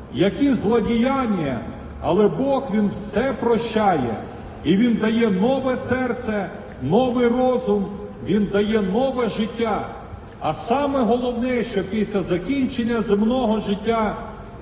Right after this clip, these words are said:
душа відправиться в Небесне Царство.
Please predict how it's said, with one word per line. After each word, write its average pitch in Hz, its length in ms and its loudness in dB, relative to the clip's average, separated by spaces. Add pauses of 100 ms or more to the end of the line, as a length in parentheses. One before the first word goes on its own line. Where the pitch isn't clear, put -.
душа 240 520 4
відправиться 220 800 0
в 202 120 0
Небесне 214 680 0 (100)
Царство. 202 680 -2